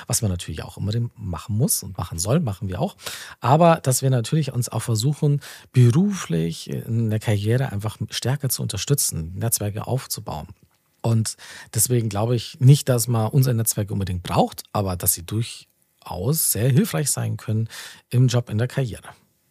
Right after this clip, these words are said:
Oder auch ganz ehrlich, wir merken es bei Prouder zum Beispiel, das ist ja unser, äh, übergreifende Karriere-Community. Da ist es einfach so, wenn die sich treffen, das, das passiert mittlerweile, in, ich glaube, wir sind in neun Städten in Deutschland, jeden Monat, wo sie,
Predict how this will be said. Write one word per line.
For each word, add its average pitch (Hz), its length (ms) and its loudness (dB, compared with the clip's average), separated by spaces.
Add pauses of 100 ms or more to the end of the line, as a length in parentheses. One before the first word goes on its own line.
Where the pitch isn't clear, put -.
(260)
Oder 175 240 8
auch 147 140 4
ganz 131 160 4
ehrlich, 147 320 0
wir 117 160 4
merken 123 260 4
es - 100 4
bei 110 120 0
Prouder 131 360 0
zum 123 180 -4
Beispiel, 123 280 -4
das 107 160 -6
ist 110 120 -6
ja 110 80 -6
unser, 107 260 -4 (440)
äh, 95 360 -2 (220)
übergreifende 113 960 4
Karriere-Community. 110 1040 4
Da 101 200 0
ist 113 100 0
es 117 120 -4
einfach 107 220 -2
so, 104 180 -4
wenn 107 100 0
die 113 120 -2
sich 107 180 -4
treffen, 131 320 -2
das, - 340 0
das - 200 -6
passiert - 280 -4
mittlerweile, 107 540 0
in, - 320 -8
ich - 100 -12
glaube, - 140 -6
wir 95 60 -4
sind 98 100 -2
in 95 140 0
neun 107 240 2
Städten 156 560 -2
in 143 200 4
Deutschland, 135 520 0
jeden 120 180 0
Monat, 135 320 0
wo 117 140 -4
sie, 117 200 -4